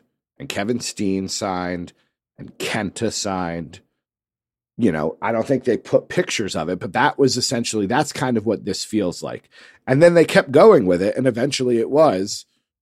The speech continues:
okay, these names aren't as big as the names you did at first. Um, but I, it's totally for social media. It's absolutely to get retweets and, you know,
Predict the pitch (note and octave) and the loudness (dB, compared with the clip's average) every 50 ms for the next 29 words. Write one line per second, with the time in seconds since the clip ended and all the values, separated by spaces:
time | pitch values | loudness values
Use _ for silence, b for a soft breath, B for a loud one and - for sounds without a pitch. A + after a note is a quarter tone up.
0 | _ _ - F#2 A#2+ - - A#2 G#2+ F#2 F2 G2+ A2+ G#2+ G#2 A2+ A2 G2+ G2 F2 | _ _ -10 -10 -8 -6 -4 -4 -4 -2 -2 -2 -4 -4 -4 -4 -4 -4 -4 -6
1 | - F#2 F#2+ E2+ D#2 D#2 - - B2+ D3 C#3+ G2 E2 E2+ E2+ - - _ _ _ | -6 -6 -6 -6 -8 -8 -4 0 2 4 4 2 0 -4 -10 -12 -20 _ _ _
2 | _ _ _ - G2 G2+ F2+ E2+ - E2+ E2 G#2+ F#2 F#2+ F2+ F2 F2 E2+ E2+ - | _ _ _ -10 -8 -6 -6 -8 -8 -10 -8 -8 -6 -6 -6 -6 -6 -8 -8 -8
3 | - F2 D#2+ - F2 F2 D#2 D2+ C2+ - - - E2+ - - - - - - - | -8 -8 -8 -8 -10 -10 -10 -10 -12 -16 -16 -14 -14 -14 -14 -14 -14 -14 -14 -14
4 | - - - - - _ b b b b b b b b b - C3 C#3 C3+ C3+ | -16 -16 -16 -18 -20 _ b b b b b b b b b 0 0 2 0 0
5 | C3+ B2+ - - C#3 D#3 D3+ C#3 C#3+ C#3+ - C3 C3 - - - E3+ E3+ D#3+ B2+ | -2 -6 -4 0 2 4 4 4 4 2 2 -2 -4 -4 -4 0 2 2 4 2
6 | F#2+ D2+ - - E2+ - - C2+ - - - C2 C#2+ - - - - - - - | 0 -2 -4 -6 -8 -8 -8 -8 -8 -10 -12 -12 -14 -14 -16 -18 -20 -18 -14 -12
7 | A2+ - A#2+ B2 C3+ - - C3 A#2 A#2+ G#2 - G#2+ G#2+ - - G#2 D#2+ G2+ G#2 | -8 -4 -4 -4 -4 -4 -4 -2 -2 -2 -2 -2 -4 -6 -6 -8 -8 -6 -6 -6
8 | - - E2 G2+ G2+ G2 - - G2+ F#2+ F#2+ F#2 - - - - - - - F#2 | -6 -8 -8 -6 -6 -6 -6 -6 -6 -6 -6 -6 -8 -10 -10 -10 -8 -8 -8 -6
9 | F2 E2+ E2 E2 E2 D2 - - - _ - E2 F2 D#2+ D2+ D2+ D2 D2 - | -6 -6 -8 -10 -12 -12 -14 -16 -16 _ -12 -8 -8 -6 -6 -6 -8 -8 -10